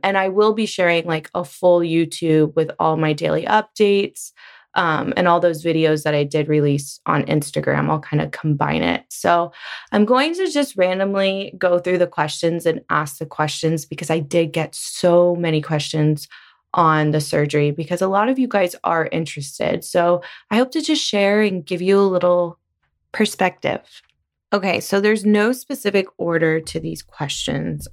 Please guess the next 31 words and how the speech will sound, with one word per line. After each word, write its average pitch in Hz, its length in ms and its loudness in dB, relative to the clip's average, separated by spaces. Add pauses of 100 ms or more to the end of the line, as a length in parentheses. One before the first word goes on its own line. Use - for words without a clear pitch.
I 165 300 -4
am 156 200 -2
just 151 480 -4
going 220 380 2
to 214 380 0 (360)
read 226 160 4
the 214 80 2
question 175 400 0
and 160 120 -2
answer 156 380 -4
them. 147 400 0 (400)
So 240 180 2
the 247 80 2
first 285 300 0
question 233 380 0
is, 190 260 0
"What 202 280 0
was 277 200 -2
the 269 100 2
recovery 175 520 0
like 156 360 -2 (380)
and 180 240 0
any 226 240 4
experiences 180 840 0
with 156 140 -2
scarring, - 600 -2
specifically 220 720 2
for 196 200 0
the 185 100 4
tummy 147 340 -2
tuck?" - 280 -6